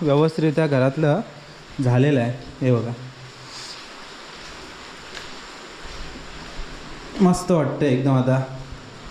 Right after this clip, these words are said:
आणि घराच्या पाठून दिसणारा जो का व्ह्यू आहे तो आपल्याला बघायला मिळेल आता थोड्याच दिवसात.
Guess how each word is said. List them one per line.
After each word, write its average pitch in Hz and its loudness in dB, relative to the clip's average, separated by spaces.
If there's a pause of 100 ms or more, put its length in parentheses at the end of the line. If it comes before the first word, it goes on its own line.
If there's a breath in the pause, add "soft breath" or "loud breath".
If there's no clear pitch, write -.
(1000)
आणि 143 6
घराच्या 139 4
पाठून 156 2
दिसणारा 156 4
जो 151 2
का 160 2
व्ह्यू 156 4
आहे 131 4 (600)
तो 156 -2
आपल्याला 147 2 (220)
बघायला 147 4
मिळेल 156 6
आता 151 2
थोड्याच 151 2
दिवसात. 147 4